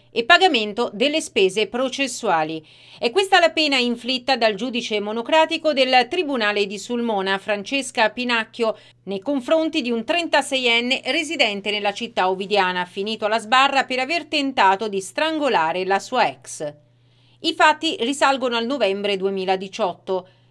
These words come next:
Il giovane, secondo l'accusa, avrebbe aggredito e percosso una ragazza con la quale aveva avuto una relazione.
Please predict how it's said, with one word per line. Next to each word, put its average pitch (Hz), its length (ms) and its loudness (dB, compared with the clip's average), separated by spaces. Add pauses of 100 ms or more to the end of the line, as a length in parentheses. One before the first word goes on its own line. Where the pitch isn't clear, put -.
Il 226 140 -6
giovane, 220 480 -2
secondo 220 540 -4
l'accusa, 254 600 0
avrebbe 254 440 2
aggredito 285 600 0
e 196 80 0
percosso 208 680 -4
una 196 160 -4
ragazza 196 520 2
con 180 120 -12
la 180 140 -4
quale 220 280 0
aveva 262 420 0
avuto 190 440 -4
una 196 240 -2
relazione. 190 840 -4